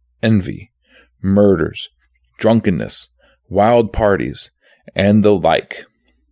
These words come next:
of which I forewarn you, even as I also said before, that those who practice such things as these shall not inherit the kingdom of God." Now there at the edges of this list, we find things that seem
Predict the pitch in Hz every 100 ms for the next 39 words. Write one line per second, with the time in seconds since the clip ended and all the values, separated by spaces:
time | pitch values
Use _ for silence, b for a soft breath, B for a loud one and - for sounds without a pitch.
0 | - 95 90 104 - 101 104 - 104 90
1 | 90 107 98 69 - B B B - 131
2 | 127 120 117 107 107 87 101 - 95 -
3 | 98 90 95 - 95 80 76 B B -
4 | 90 - 110 135 147 143 - 113 - 127
5 | - 113 - - 117 113 98 85 80 107
6 | 131 - - 110 120 104 95 - 101 90
7 | 87 85 - B B - 95 - 92 76
8 | 73 76 _ - - - - 50 - _
9 | _ _ _ _ _ _ _ _ _ _
10 | _ B B B 107 107 127 160 139 135
11 | - 110 117 131 113 104 101 - 113 131
12 | 120 117 - 107 123 123 143 135 110 -
13 | - 135 127